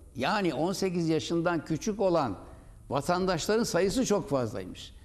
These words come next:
Bu ne demek istiyor? Genç nüfus varmış. Türkiye şimdi yaşlanmış. Seksen dokuzdan iki bin yirmi dörde,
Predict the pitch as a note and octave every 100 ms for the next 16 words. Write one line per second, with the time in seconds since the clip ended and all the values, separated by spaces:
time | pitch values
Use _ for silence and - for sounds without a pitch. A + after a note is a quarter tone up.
0 | - - - - - D3+ A#3 A#3 E3 C#3+
1 | B2 - - C3 F#3+ B3 - - - -
2 | - - - - B2 B3 A#3 G#3 D3 C#3+
3 | - A#2+ F2 - - - - - - -
4 | - - - - - - - - - -
5 | - B3+ - G3 G#3 G#3+ G#3+ A3+ G3+ -
6 | G3+ G3+ G3 D3 - - - - - -
7 | - - - - - - - - - -
8 | - E3+ E3+ F#3+ F#3+ F#3 - E3 G#3+ A#3
9 | - G3+ G3+ F#3+ F3 F3 E3+ E3+ C#3 A#2